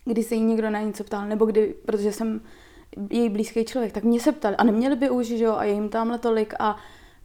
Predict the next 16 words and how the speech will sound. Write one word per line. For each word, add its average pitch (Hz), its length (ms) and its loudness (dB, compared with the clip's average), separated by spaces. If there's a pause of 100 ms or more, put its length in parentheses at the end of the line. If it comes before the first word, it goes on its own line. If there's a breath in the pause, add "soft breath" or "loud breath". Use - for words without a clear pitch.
eh, 208 180 6
a 214 80 2
že 214 160 6
oni, 254 540 4
víš, 247 200 -2
a - 40 2
takový 247 320 0
to 254 120 4
prostě, 240 680 0 (1120)
no 277 340 6
přesně 262 280 -2
tady 226 180 -2
ty 226 120 -4
dotazy 220 320 -4
na 220 120 -2
ty 226 220 -8